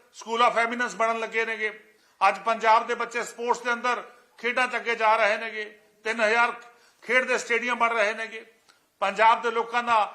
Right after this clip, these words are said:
ਦਸ ਲੱਖ ਰੁਪਏ ਤੱਕ ਦਾ ਜਿਹੜਾ ਬੀਮਾ ਅਸੀਂ ਕਰਵਾਉਣ ਜਾ ਰਹੇ ਹਾਂ। ਸੋ ਵੱਡੀਆਂ ਸਹੂਲਤਾਂ ਜਿਹੜੀਆਂ ਪੰਜਾਬ 'ਚ ਉਹ ਪਿਛਲੇ ਤਿੰਨ, ਸਾਢੇ ਤਿੰਨ ਸਾਲਾਂ 'ਚ ਪੰਜਾਬ ਨੂੰ ਮਿਲੀਆਂ ਨੇਗੀਆਂ। ਤਿੰਨ ਸੌ ਯੂਨਿਟ ਬਿਜਲੀ,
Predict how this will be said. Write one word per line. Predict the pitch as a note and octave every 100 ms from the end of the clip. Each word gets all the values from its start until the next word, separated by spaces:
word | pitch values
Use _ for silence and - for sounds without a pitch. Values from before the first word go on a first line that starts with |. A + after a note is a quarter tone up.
| - -
ਦਸ | G#3 -
ਲੱਖ | B3 A#3+
ਰੁਪਏ | A3+ A#3+ A3+
ਤੱਕ | A#3 F#3+
ਦਾ | A#3
ਜਿਹੜਾ | A3+ A3+ G#3 - - _ _ F3+
ਬੀਮਾ | F3+ A3 B3 A#3 G3+ G3+ G#3
ਅਸੀਂ | G3
ਕਰਵਾਉਣ | - G#3 G#3+ G#3+
ਜਾ | G#3+
ਰਹੇ | A3
ਹਾਂ। | G3 G#3+ - - _ _ _ _ _ -
ਸੋ | A3+
ਵੱਡੀਆਂ | G3+ G#3+ C#4+ D4
ਸਹੂਲਤਾਂ | C4+ A#3+ A#3+ C4 A#3+
ਜਿਹੜੀਆਂ | A#3 A#3
ਪੰਜਾਬ | A3+ G#3 G#3 G#3 -
'ਚ | - _ _ _ A3+
ਉਹ |
ਪਿਛਲੇ | G3 F3 A3+ A#3+ G3+ - - - _
ਤਿੰਨ, | B3 C4
ਸਾਢੇ | A#3 A#3 A#3
ਤਿੰਨ | A3+
ਸਾਲਾਂ | F#3+ G#3 G#3+
'ਚ | G3
ਪੰਜਾਬ | G#3 F#3+ G3 G3+
ਨੂੰ |
ਮਿਲੀਆਂ | G3+ G3 G3+
ਨੇਗੀਆਂ। | G3 F#3+ F#3+ F#3+ - _ _
ਤਿੰਨ | G#3 G3+
ਸੌ | G#3
ਯੂਨਿਟ | G#3 G#3 F#3+
ਬਿਜਲੀ, | G3+ G#3